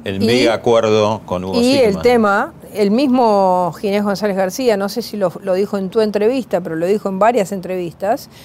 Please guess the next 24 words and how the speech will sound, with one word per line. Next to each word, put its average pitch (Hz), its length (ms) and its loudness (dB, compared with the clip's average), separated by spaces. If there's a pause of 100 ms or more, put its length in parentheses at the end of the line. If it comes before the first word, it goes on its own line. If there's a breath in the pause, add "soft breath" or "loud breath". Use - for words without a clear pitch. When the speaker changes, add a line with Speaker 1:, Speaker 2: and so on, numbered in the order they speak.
(280 loud breath)
Speaker 2:
dijo, 220 360 2
"Sí, 302 180 0
sí, 320 200 2
nosotros 240 680 0
le 202 160 -4
pedimos... 196 720 0 (420 loud breath)
Eh, 185 880 0 (400)
intercambio 202 560 2
de 196 80 2
tecnología", 190 960 -2 (420 loud breath)
que 180 440 -2
en 185 100 -4
la 175 100 2
jerga 208 520 2
se 185 160 -8
llama 190 480 -2 (260 loud breath)
desarrollo 185 500 -4
local. 160 380 -6 (460 loud breath)
El 185 100 -14
desarrollo 208 460 -2
local 262 380 4
es 233 120 -2
un 190 100 -6
sistema, 214 580 -2